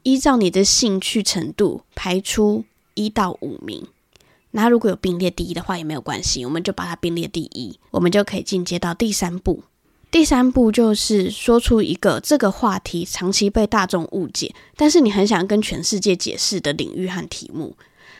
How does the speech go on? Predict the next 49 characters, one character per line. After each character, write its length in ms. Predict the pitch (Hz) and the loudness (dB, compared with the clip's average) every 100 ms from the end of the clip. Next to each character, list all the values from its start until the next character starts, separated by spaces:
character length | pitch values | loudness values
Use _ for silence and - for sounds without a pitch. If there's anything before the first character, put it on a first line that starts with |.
| - | 0
例 200 | 285 277 | 4 6
如， 360 | 202 180 170 196 | 4 2 0 0
我 100 | 202 | 2
的 100 | 233 | 4
外 180 | 277 269 | 4 6
文 200 | 196 196 | 4 2
很 240 | - 175 | -2 -2
好， 320 | 196 202 - - - - | -2 -4 -4 -10 -20 -4
我 120 | - | 0
最 180 | 202 302 | 4 6
喜 220 | 254 180 | 4 2
欢 240 | 185 202 196 | -2 0 0
看 240 | - 233 | 0 0
的 80 | 175 | 0
就 140 | 185 | 0
是 100 | 196 208 | -2 -2
欧 140 | - 214 | -2 0
美 160 | 190 | 0
的 80 | 165 | -4
八 200 | - 175 | -8 -6
卦 220 | 190 170 | -2 -2
新 300 | 170 185 170 | 0 -4 -4
闻。 180 | 170 131 _ _ _ - | -6 -6 _ _ _ -2
然 140 | 196 | 2
后 140 | 226 254 | 4 4
我 100 | 220 | 4
很 140 | 185 | 2
确 180 | - 208 | 2 2
定 240 | 202 180 - | 2 -2 -4
卡 200 | - 175 | -8 -2
戴 180 | 185 233 | 2 2
珊 180 | 226 196 | 2 0
的 120 | 180 | -2
大 240 | - 180 | -2 -2
姐 260 | 165 185 151 | -2 -6 -6
Kourtney 520 | - 202 190 196 175 - - - | -2 -2 0 -2 -2 -4 -16 -6
她 140 | 208 | -2
真 260 | 214 - 226 | 0 0 0
的 100 | 220 | 0
没 200 | 180 175 | 0 0
有 100 | 175 | 0
跟 160 | 175 175 | -2 -4
小 180 | - | -2
贾 120 | 180 165 | -4 -6
斯 180 | - | -8
汀 180 | 165 170 | -4 -4
交 160 | 170 165 | -2 -2
往 160 | 160 - | -4 -6
过， 240 | - - | -8 -8